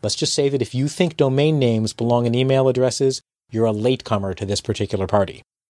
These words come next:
So, I've been through all the how do I manage email learning curves, how to manage emotion in email, how to manage too much email and stay sane, how to cover your butt with innocent-seeming status updates instead of obnoxious B C Cs.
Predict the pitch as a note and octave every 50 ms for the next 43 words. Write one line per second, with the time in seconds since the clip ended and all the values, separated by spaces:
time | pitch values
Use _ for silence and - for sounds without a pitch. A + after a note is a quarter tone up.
0 | _ _ _ _ _ _ _ _ _ _ _ _ _ - - D#3 B2+ - _ _
1 | _ _ - D#3 F#3+ A3+ A3 A#3 G#3+ - - - B2+ B2+ - D3 D#3 F3+ G3+ G3+
2 | G3 C#3 A#2+ G#2+ F#2+ - - C3 D3 D#3+ E3 E3+ E3 E3 D3+ C3+ C#3 D3 D3 C#3
3 | A#2+ B2+ B2+ C3 B2 A#2+ A#2+ A#2+ A#2 A2 A2+ B2 B2+ B2 A#2 A2 G#2+ - - G2
4 | F2+ F2 F2+ G#2 - - _ _ _ _ - - G#2 G#2 A2 A2+ A2+ A#2 B2+ C3+
5 | F3+ F3 F#3 G3 G3+ F#3+ - - A#2+ G#2+ G#2 G2 F2+ F2 E2+ - - - - -
6 | C#3 D3+ F#3+ F#3+ F#3+ F#3+ G3 F#3+ F3+ - - - - A3 G#3 A3 A#3 A3+ - -
7 | D3+ B2+ A2 G#2 G#2+ A2 - - G2+ G2+ - - D3+ D#3+ D3+ - B2 A2 G#2+ A#2
8 | A2+ _ _ _ _ _ - F#3 G3+ F#3+ - - - F#3 F3+ G3+ G3+ G#3+ G#3+ F#3+
9 | F3 - C4+ C4+ A3+ - - E3 D3+ - - - B2 C3 B2+ - - C#3 B2+ -
10 | - D3 C#3+ C#3+ C#3+ D3 C#3 - - E3 E3 E3 D#3+ - - C#3 A#2 - C3+ A#2
11 | G#2 G2+ - - G#2+ G2 - - - B2 A#2+ A#2 B2+ A#2+ G#2+ G2+ G2+ A2 A#2+ A#2
12 | - - B2 G#2+ - G#2 A2 A#2 A2+ - - A2+ A2 G#2 - A2+ G2+ F#2 E2+ C#2+
13 | -